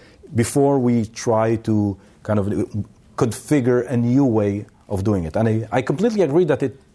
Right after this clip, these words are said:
puts the emphasis on how you feel, or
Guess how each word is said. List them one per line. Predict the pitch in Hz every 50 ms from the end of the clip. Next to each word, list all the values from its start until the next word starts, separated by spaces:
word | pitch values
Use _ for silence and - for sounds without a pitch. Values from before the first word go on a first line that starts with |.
| - 113 -
puts | - 165 - - -
the | 131 131 123 117 - - - - - - - _ - -
emphasis | - 143 165 160 - 147 - 139 113 -
on | - 139 127 120
how | 110 107 123 131 139 143
you | 131 117 107
feel, | - - 147 156 160 156 - - - - _ _
or | - 147 143 135 131 -